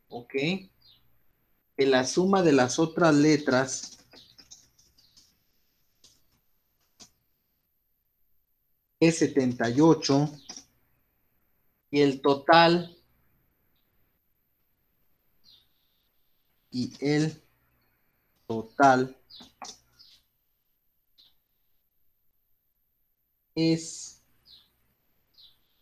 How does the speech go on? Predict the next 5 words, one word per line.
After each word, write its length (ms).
a 220
ver, 200
¿qué 160
dice 220
aquí? 400